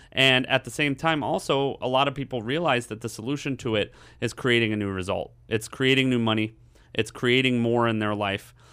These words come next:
It's the idea of what is it that's gonna get you over that hump. Now, the big problem with all of that and the big fallacy that I'll t-, that I'll share with you all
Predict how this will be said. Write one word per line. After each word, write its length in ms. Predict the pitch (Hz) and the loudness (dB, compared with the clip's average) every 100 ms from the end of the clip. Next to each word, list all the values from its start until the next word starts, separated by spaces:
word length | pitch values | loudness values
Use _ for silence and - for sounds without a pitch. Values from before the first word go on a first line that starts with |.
| - | -10
It's 180 | - 110 | -4 -4
the 180 | - 127 | 0 0
idea 460 | 117 117 135 143 120 | 0 0 2 4 4
of 120 | 107 | 0
what 320 | 117 120 147 | -4 0 2
is 200 | 165 139 | 2 2
it 260 | 117 - - | 0 0 -4
that's 200 | 113 - | -4 -2
gonna 200 | 120 113 | -4 0
get 240 | 117 110 | 0 0
you 100 | 117 | -2
over 160 | 104 104 | -2 -2
that 200 | 92 - | -4 -2
hump. 300 | 139 104 117 | -4 -2 -2
Now, 320 | 117 117 113 - - - | 0 0 -2 -12 -20 -6
the 120 | 135 | -2
big 360 | 131 175 214 185 | 2 4 4 2
problem 540 | - 214 247 220 151 | -4 0 2 2 0
with 180 | 117 113 | -2 0
all 200 | 107 107 | 0 0
of 60 | 101 | -4
that 260 | 98 95 - | -4 -4 -4
and 180 | 117 | -4
the 40 | 110 | 0
big 200 | 143 135 | -2 -2
fallacy 760 | - 123 117 113 - 82 69 - - _ - | 0 4 4 2 -4 -8 -10 -12 -20 _ 0
that 160 | 113 | 2
I'll 100 | 110 | 2
t-, 200 | 107 113 | 0 -4
that 140 | 92 113 | -2 -2
I'll 60 | |
share 300 | 110 - 117 | -2 0 0
with 180 | 110 107 | 0 -2
you 140 | 107 107 | -4 0
all 320 | 101 98 | 2 0